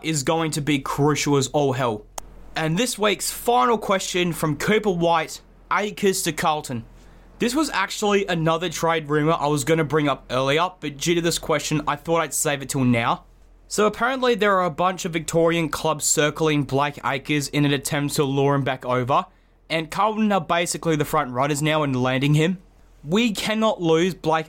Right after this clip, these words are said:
Acres simply because he plays such an important role in our system.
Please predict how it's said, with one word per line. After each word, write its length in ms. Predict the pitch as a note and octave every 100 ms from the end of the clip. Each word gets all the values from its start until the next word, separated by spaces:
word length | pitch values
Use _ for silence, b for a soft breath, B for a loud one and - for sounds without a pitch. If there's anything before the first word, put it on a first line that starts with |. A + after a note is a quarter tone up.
| C#3+
Acres 380 | D3+ D3+ F3 E3
simply 440 | - F3 F#3 G3+
because 420 | F#3+ F3+ F3 D#3+
he 120 | E3
plays 500 | D#3 - D#3 D#3 E3
such 360 | - - D3+ -
an 60 | E3
important 540 | - - D3+ D3 D3
role 300 | C3 C3 C#3+
in 80 | C3+
our 80 | A#2+
system. 560 | - B2 - D3 F3